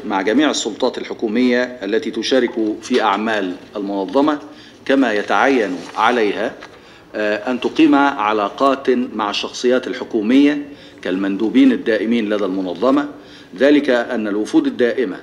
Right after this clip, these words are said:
واللجان الوطنية يطلعان بوظائف متكاملة وإلى حد بعيد تتوقف جودة مشاركة الدول الأعضاء في الأنشطة الم-، في أنشطة المنظمة على ما بينها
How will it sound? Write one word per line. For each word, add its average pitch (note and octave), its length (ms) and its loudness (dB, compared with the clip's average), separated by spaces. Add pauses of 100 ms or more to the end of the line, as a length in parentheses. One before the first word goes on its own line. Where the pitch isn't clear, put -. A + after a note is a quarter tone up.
(120)
واللجان F2+ 360 -4
الوطنية A#2 720 0 (360)
يطلعان B2+ 840 2 (380)
بوظائف G#2+ 680 2
متكاملة A#2+ 800 -2 (420)
وإلى G2+ 300 -2
حد B2+ 300 -4
بعيد G#2 440 0 (420)
تتوقف A2 640 -2 (100)
جودة C3 400 2
مشاركة G#2 580 -4
الدول A2 520 0 (420)
الأعضاء G2+ 600 -2
في - 80 -12
الأنشطة G2+ 580 -6
الم-، F2+ 360 -8
في G#2+ 180 -2
أنشطة G#2 440 -4
المنظمة G#2 680 0 (300)
على C3+ 340 2
ما B2+ 180 0
بينها A2+ 760 -2